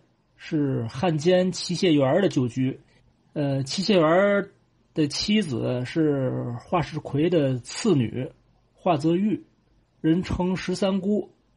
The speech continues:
十三姑的性格非常怪，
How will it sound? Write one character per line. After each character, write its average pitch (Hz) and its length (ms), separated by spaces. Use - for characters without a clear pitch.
十 - 180
三 202 240
姑 202 140
的 175 100
性 185 360
格 143 320
非 190 160
常 165 200
怪， 208 240